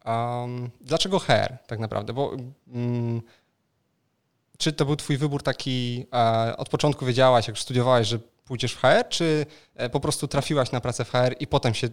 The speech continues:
jakby zjadłaś tego bakcylę, powiedziałaś, że to będzie, e, to będzie moja, moja,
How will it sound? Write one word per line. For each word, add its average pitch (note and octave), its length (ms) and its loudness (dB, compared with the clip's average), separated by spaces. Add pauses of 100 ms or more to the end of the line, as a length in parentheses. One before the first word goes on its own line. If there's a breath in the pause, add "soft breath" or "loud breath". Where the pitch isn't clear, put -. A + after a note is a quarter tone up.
jakby A2+ 220 -4
zjadłaś A#2 280 2
tego G#2+ 160 -6
bakcylę, A2 340 -4
powiedziałaś, A2 220 -2
że A2 80 -10 (240)
to B2 80 -4
będzie, A2+ 360 -2 (320 soft breath)
e, - 180 -12
to A#2 120 -4
będzie A2+ 200 -2
moja, G#2+ 440 -2
moja, G#2+ 360 -4